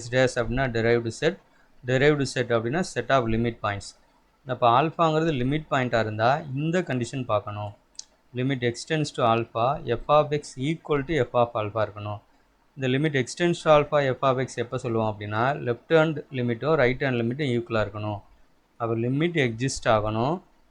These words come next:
அந்த ஆல்ஃபாங்கிற பாயிண்ட்ல. அது போக அந்த லிமிட் வேல்யூ வந்து equal to the value of the function. So, அதான் F of alpha. இப்படி இருந்துச்சுன்னா, the function F is continuous at alpha அப்படின்னு சொல்றோம்.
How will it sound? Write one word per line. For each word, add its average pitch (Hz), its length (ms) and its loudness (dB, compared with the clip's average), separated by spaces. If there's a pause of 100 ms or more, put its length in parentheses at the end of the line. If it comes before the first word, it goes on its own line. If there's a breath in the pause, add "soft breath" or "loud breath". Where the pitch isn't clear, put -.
(320)
அந்த 117 100 0 (100)
ஆல்ஃபாங்கிற 120 420 2 (100)
பாயிண்ட்ல. 110 340 0 (280)
அது 127 120 -4 (140)
போக 110 260 2 (200)
அந்த 117 120 -4 (100)
லிமிட் 156 340 -4
வேல்யூ 120 300 2
வந்து 117 200 0 (640 soft breath)
equal 175 420 0
to 156 140 -2
the 208 60 2 (100)
value 135 300 6
of 117 120 -4
the 117 140 0
function. 107 360 -6 (220)
So, - 140 -12
அதான் 139 220 2 (120)
F - 40 -10 (100)
of 107 140 -4
alpha. 107 200 -2 (140)
இப்படி 113 240 -4
இருந்துச்சுன்னா, 131 440 -2 (600)
the 120 120 -8
function 135 320 -2 (160)
F - 80 -16 (100)
is 190 80 -8 (120)
continuous 127 460 -2 (200)
at 110 220 -2
alpha 104 320 -2 (120)
அப்படின்னு 107 360 -6
சொல்றோம். 101 340 -10